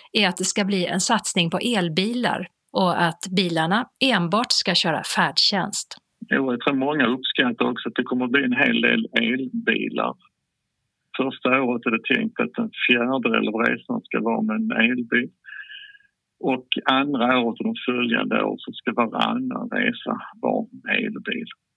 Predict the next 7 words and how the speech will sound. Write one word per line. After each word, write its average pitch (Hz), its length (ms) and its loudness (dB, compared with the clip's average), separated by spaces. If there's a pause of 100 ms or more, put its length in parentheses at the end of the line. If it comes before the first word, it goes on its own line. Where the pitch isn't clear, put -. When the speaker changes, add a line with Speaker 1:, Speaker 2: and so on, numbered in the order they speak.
(380)
Speaker 2:
Så, 107 360 -2
eh, 123 380 -4
miljöaspekten 120 920 0
är 107 80 -4
också - 320 -8
viktig. - 440 -10 (880)
Och - 280 -2